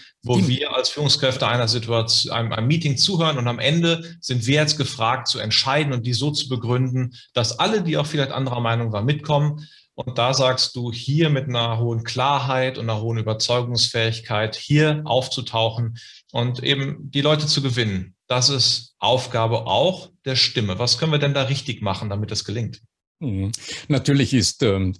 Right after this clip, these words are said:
Speaker 2: Menschen überzeugen, ob es jetzt Investoren sind, ob es Gesellschafter sind, ob es Mitarbeiter sind. Menschen zu überzeugen ist eine sehr komplexe, äh, sehr vielschichtige Angelegenheit.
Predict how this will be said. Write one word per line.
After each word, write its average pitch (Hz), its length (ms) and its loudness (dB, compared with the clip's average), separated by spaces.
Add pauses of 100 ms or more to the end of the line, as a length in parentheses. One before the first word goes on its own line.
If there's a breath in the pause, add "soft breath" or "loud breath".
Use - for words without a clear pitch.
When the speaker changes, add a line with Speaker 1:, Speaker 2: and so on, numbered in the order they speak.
(480)
Speaker 2:
Menschen 127 560 0
überzeugen, 101 680 -2
ob 87 100 -6
es - 80 -8
jetzt 104 180 -2
Investoren 123 560 0
sind, 104 320 0
ob 85 120 -8
es - 80 -10
Gesellschafter 101 600 0
sind, 92 260 0
ob 90 100 -2
es - 80 -2
Mitarbeiter 107 540 0
sind. 87 280 -2 (540 loud breath)
Menschen 120 480 4
zu 147 180 -2
überzeugen 110 600 -2
ist - 260 -6
eine 95 180 0
sehr 107 200 2
komplexe, 92 720 -2 (680)
äh, 98 100 -4 (140)
sehr 107 280 2
vielschichtige 117 960 0
Angelegenheit. 92 840 -4